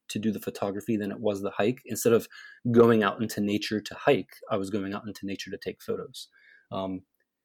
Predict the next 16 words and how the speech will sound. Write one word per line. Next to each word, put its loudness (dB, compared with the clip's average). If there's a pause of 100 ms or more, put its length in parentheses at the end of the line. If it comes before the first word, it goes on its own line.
(880)
and 6
it 6
just -2
kind 4
of 4 (300)
slowly 4 (540)
morphed -2 (120)
into -6
that -6
in -10
a -10
way. -6
Um, -6 (1300)
I 4
was 4
working 4